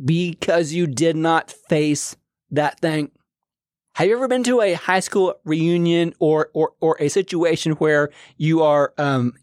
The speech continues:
you are, you're seeing someone that you haven't seen in twenty or, twenty or thirty years?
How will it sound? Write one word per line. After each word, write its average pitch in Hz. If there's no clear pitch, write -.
you 147
are, 135
you're 147
seeing 208
someone 165
that 160
you 156
haven't 170
seen 170
in 147
twenty 170
or, 147
twenty 170
or 160
thirty 160
years? 156